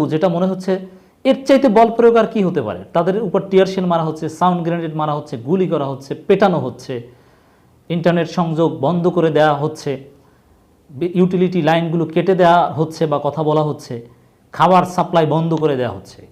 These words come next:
কি মানবেতর পরিস্থিতি! এর চাইতে মানবাধিকার পরিস্থিতি কী হতে পারে? সে ইসরায়েলি বাহিনীর মতো বর্বরতা, ইসরায়েলি বাহিনীর মতো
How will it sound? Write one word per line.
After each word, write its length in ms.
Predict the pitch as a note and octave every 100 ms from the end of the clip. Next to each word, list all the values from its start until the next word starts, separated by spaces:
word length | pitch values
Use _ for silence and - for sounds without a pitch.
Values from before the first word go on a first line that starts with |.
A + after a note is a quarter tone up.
| _
কি 80 | C#4
মানবেতর 680 | G3 C3 D3 F#3 F3+ F3 D#3+ B2
পরিস্থিতি! 400 | B2 A2+ - G2 -
এর 140 | G#3+ A3+ - -
চাইতে 240 | G#3+ G#3
মানবাধিকার 540 | F3 D#3+ D#3+ D#3 D#3 C#3+
পরিস্থিতি 320 | C#3+ C3+ C3+ B2
কী 120 | C#3+
হতে 180 | B2 A2
পারে? 180 | F#2+ E2 - _ _
সে 80 | - G3
ইসরায়েলি 540 | A3+ E3+ D3 G3 F#3 F3
বাহিনীর 400 | E3+ D#3 D#3 D3
মতো 220 | C#3 C3+
বর্বরতা, 540 | A#2+ A#2 A2 G#2 F#2 - _ _ _ _ _ _ _ _ -
ইসরায়েলি 500 | D#3+ C#3 D#3 D3+ C#3+
বাহিনীর 340 | B2+ C3+ C3+
মতো 140 | C3